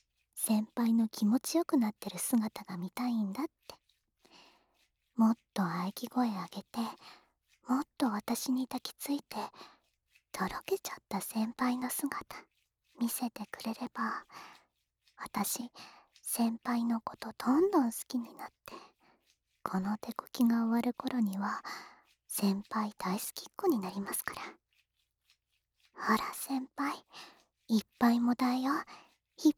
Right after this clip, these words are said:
ぱいあえご。よかって、私のこと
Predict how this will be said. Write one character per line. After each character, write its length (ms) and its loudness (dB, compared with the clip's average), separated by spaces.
ぱ 160 -2
い 140 4
あ 160 2
え 60 4
ご。 140 0
よ 60 4
か 140 0
っ 80 -4
て、 100 -14
私 400 -4
の 100 -2
こ 120 -6
と 100 -10